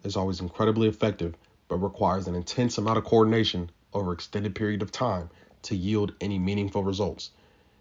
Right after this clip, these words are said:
And based on the recent track record of boycotts that I've witnessed,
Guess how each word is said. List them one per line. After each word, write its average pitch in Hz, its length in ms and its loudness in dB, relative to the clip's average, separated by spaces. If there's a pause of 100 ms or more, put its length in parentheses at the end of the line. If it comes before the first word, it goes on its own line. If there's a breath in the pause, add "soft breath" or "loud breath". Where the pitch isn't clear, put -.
(120 soft breath)
And 87 120 -6
based 107 260 0
on 110 80 2
the 95 60 0
recent 107 360 0
track 113 280 0
record 113 300 0
of 90 180 -2 (360 soft breath)
boycotts 107 680 0
that - 220 -12
I've 101 260 4
witnessed, 127 440 2